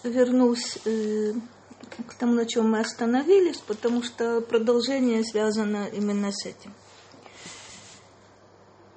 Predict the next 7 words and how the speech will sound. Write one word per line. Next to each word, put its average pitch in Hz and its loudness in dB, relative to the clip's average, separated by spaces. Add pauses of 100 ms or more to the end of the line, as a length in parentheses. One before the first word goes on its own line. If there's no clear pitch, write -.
(140)
Э, 226 2
в 233 -4
этой, 247 4
э, 233 2
в 226 0
этой 254 0
Мишне, 269 0